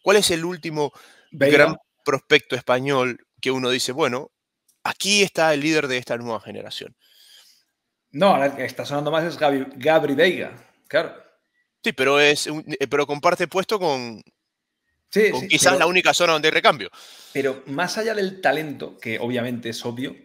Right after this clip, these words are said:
Speaker 2: no, no tiene que haber algo también de el estilo de fútbol al que se juega en España, de, de intentar replicar los años dorados,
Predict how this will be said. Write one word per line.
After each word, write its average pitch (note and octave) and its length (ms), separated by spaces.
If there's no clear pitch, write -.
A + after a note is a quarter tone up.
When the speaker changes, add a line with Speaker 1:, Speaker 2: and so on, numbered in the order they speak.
Speaker 2:
no, D3+ 420
no F#3 580
tiene G#3+ 320
que G3+ 80
haber F#3 220
algo F3+ 280
también D#3 600
de C3 520
el C3+ 140
estilo F3+ 400
de D#3+ 100
fútbol D#3 360
al C#3+ 120
que C#3 100
se C3+ 140
juega C#3+ 200
en C#3+ 60
España, C#3 680
de, B2+ 420
de C3 120
intentar C3 680
replicar D3+ 560
los C#3+ 200
años C#3 340
dorados, C3 640